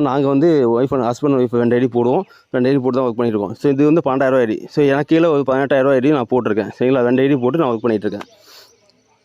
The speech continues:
ஒரு ஆள் வந்து ரெண்டு ஐடி போட்டுக்கலாம், ஒரே மொபைல் நம்பர் யூஸ் பண்ணி ரெண்டு ac-, ஒரே அக்கௌண்ட் நம்பர் யூஸ் பண்ணி ரெண்டு ஐடி போட்டுக்கலாம், ஓகேங்களா?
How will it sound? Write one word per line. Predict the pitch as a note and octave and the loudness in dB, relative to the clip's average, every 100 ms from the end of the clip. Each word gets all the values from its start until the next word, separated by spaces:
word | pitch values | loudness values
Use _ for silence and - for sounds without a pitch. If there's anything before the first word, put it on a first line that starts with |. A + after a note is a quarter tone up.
| _ _ _ _ | _ _ _ _
ஒரு | C#3+ | -2
ஆள் | E3 E3+ | 0 0
வந்து | E3+ | 2
ரெண்டு | D#3 D#3 | 2 0
ஐடி | D#3+ | 0
போட்டுக்கலாம், | D3 C#3 B2 | 0 0 0
ஒரே | C3 D3 | 0 0
மொபைல் | C3+ B2+ C3+ | 0 0 0
நம்பர் | C3 B2+ C3 | 0 0 0
யூஸ் | C3 | -2
பண்ணி | B2 C3 C#3 | -2 0 0
ரெண்டு | B2+ B2 B2 A#2+ A#2+ A#2 - B2 | 0 2 2 2 2 -2 -6 -8
ac-, | G#2+ A2+ | -4 -2
ஒரே | A#2+ D3 C3+ | 0 0 -2
அக்கௌண்ட் | C3 B2+ | -2 0
நம்பர் | A#2+ | 0
யூஸ் | B2 B2+ | 0 0
பண்ணி | C#3 B2+ | 0 2
ரெண்டு | A#2 | 0
ஐடி | B2 A#2 | 0 0
போட்டுக்கலாம், | A2+ A2 G#2+ A#2+ | 0 0 -2 -4
ஓகேங்களா? | A2 A#2+ | -2 -2